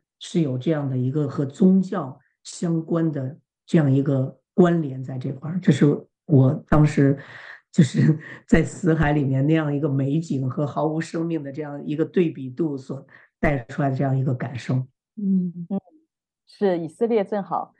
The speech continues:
Speaker 3: 有两个，一个就是加利利湖，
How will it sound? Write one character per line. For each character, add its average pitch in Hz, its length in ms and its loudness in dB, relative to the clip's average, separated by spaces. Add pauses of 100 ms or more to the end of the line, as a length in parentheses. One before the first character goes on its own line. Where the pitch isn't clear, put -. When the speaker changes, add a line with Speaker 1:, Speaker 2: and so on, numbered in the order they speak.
(200)
Speaker 3:
有 175 140 2
两 131 260 0
个， 151 180 -2
一 190 120 -4
个 214 160 0
就 190 180 -4
是 151 500 -8
加 190 180 2
利 196 120 -2
利 175 160 -4
湖， 135 340 -10